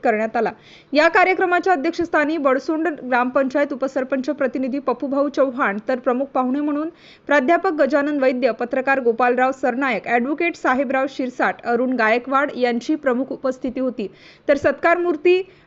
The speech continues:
म्हणून अमोल खिल्लारी पाटील गोरेगावकर प्राध्यापक व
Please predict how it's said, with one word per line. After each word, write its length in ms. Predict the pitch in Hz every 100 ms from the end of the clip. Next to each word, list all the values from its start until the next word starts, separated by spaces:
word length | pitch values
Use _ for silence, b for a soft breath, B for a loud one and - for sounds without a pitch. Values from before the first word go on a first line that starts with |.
| -
म्हणून 320 | 285 311 302
अमोल 460 | - 247 285 311 320 - 240
खिल्लारी 400 | 302 262 285 320
पाटील 380 | 311 269 311 311
गोरेगावकर 640 | 254 262 269 277 269 311
प्राध्यापक 580 | 320 254 220 294 277 240
व 200 | 269